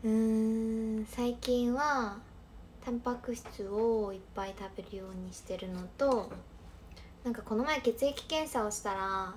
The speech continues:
タンパク質とビタミン不足っていう結果が出ちゃったので、その日からもう毎朝キウイは絶対食べてます。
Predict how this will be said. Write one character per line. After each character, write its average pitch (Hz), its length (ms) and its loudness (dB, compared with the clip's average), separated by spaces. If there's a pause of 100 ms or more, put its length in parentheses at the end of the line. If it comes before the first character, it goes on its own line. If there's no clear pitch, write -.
(120)
タ - 100 -10
ン 226 60 -6
パ 269 160 2
ク 277 120 -4
質 - 220 -10
と - 160 -6
ビ 196 100 -10
タ 220 140 -4
ミ 226 120 0
ン 240 60 4
不 240 120 2
足 220 300 -2
っ - 20 -12
て - 180 -12
い 180 60 -6
う - 40 -16
結 180 200 -8
果 202 100 -10
が 196 140 -6
出 214 100 4
ち 214 140 0
ゃ - 20 2
っ 208 100 -6
た 165 80 -14
の 175 160 -10
で、 180 280 -6 (520)
そ - 140 -8
の 233 100 2
日 240 100 -4
か 220 120 -2
ら 202 80 -4
も 190 140 -6
う 185 60 -8
毎 214 280 0
朝 220 220 -2
キ 220 240 0
ウ 202 100 4
イ 190 80 -2
は 180 160 -8
絶 175 240 -8
対 190 180 -4
食 196 140 -4
べ 180 80 -4
て - 140 -12
ま - 180 -16
す。 - 240 -16